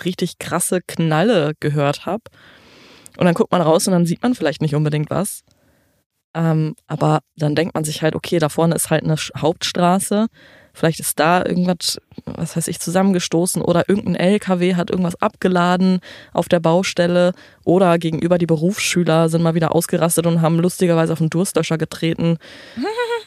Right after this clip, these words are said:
Speaker 1: Es passiert, oder haben einen Böller in den Kleidercontainer geworfen, das, was letztens an Silvester auch passiert ist. Also,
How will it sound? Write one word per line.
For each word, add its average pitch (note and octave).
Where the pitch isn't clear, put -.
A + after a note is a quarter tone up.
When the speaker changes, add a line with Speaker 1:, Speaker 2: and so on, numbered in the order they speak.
Speaker 1:
Es D3+
passiert, -
oder D3+
haben D#3+
einen D3+
Böller E3
in D3+
den D#3
Kleidercontainer D#3
geworfen, D3+
das, D#3+
was D3+
letztens D#3+
an D#3+
Silvester D#3
auch D#3+
passiert D#3+
ist. -
Also, D3+